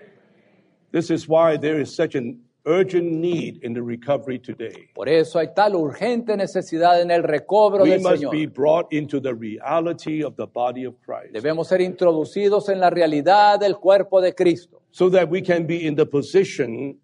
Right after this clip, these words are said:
Speaker 1: of engaging in this spiritual warfare.
Speaker 2: Para que podamos estar en la posición de librar esta guerra espiritual.
Speaker 1: To bring in God's kingdom.
Speaker 2: Para traer el reino de Dios.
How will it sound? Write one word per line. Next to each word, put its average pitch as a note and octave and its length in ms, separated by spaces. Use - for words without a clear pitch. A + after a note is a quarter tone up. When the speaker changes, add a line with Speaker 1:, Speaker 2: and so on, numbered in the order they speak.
Speaker 1:
of C#3 160
engaging C3+ 720
in A#2+ 240
this C3+ 220
spiritual C#3 480
warfare. A#2+ 400
Speaker 2:
Para G#2 320
que G#3 120
podamos G3+ 460
estar G#3+ 260
en G#3+ 60
la F#3+ 140
posición G3 680
de G3+ 100
librar F#3+ 420
esta E3 280
guerra A3 340
espiritual. E3 640
Speaker 1:
To C3+ 100
bring E3 440
in D3+ 240
God's C3+ 280
kingdom. A#2 520
Speaker 2:
Para D#3+ 380
traer F3+ 460
el D3 180
reino F#3+ 480
de F3+ 140
Dios. D#3 300